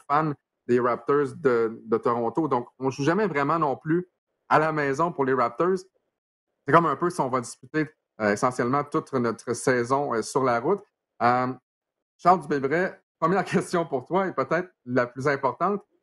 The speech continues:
Euh, est-ce que c'est le temps de paniquer si on est partisan des Raptors de Toronto ? Parce que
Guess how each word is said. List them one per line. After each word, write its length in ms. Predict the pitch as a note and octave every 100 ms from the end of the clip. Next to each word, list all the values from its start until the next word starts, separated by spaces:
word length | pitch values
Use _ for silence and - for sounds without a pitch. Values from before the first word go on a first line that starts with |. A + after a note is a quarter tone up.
| _ -
Euh, 280 | B2 A#2+ A#2 G#2+ _
est-ce 100 | B2
que 60 | A#3+
c'est 120 | E3+
le 80 | C3+
temps 120 | C#3+
de 60 | C#3
paniquer 480 | B2 A2 A#2 C#3+ _ _ _
si 340 | - - C3+ B2+
on 180 | A#2 A#2
est 180 | A#2+ A2+
partisan 420 | A#2+ A2+ B2+ C3
des 80 | B2
Raptors 360 | A#2 - C3+
de 80 | B2+
Toronto ? 400 | A#2+ A#2 A#2 E3+
Parce 180 | C#3+ A#2+
que 180 | B2